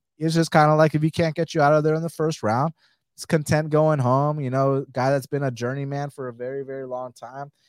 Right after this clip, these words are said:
But he, he wanted that crown this year. He wanted to be, he wanted the twenty twenty-two Jay Perrin Jobber of the Year award. And boy, did he get it, man. Because, I mean, when you talk about the bullshit that happened, man, like, you know, it's one thing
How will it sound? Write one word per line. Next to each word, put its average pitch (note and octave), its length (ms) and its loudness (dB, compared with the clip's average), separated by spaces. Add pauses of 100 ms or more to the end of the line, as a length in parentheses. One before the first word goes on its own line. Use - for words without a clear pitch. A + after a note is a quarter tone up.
(400)
But A2 420 2 (200)
he, D#3 280 0
he D#3 160 2
wanted D#3 400 6
that A2+ 220 0
crown A2 360 0
this F#2 220 -8
year. G2+ 140 -2
He B2+ 120 -4
wanted C#3+ 360 0
to A2 120 -2
be, G2+ 140 -8
he D#3 200 -4
wanted C#3+ 520 2 (220)
the A2 100 -6
twenty A#2 300 -6
twenty-two G#2+ 560 -4
Jay G#2 240 2
Perrin G#2 320 2
Jobber G2+ 340 0
of G2 100 -2
the F#2+ 80 -4
Year G2+ 200 0
award. G2 340 -2 (320)
And G#2 180 -4
boy, B2+ 220 6
did B2 180 2
he G#2+ 120 0
get A2 220 0
it, G2 100 -4
man. G#2 240 -4
Because, A2+ 200 -4
I A2+ 80 0
mean, A#2+ 140 -2
when C3+ 100 -2
you D3+ 60 -2
talk D#3+ 260 -2
about C#3+ 200 0
the G2+ 80 -2
bullshit B2 460 -2
that G#2+ 140 0
happened, A2 380 -4
man, B2 240 0 (460)
like, F#2 480 -2 (880)
you A2+ 80 -6
know, A2+ 100 2
it's A#2 140 0
one D3+ 160 6
thing A#2 560 2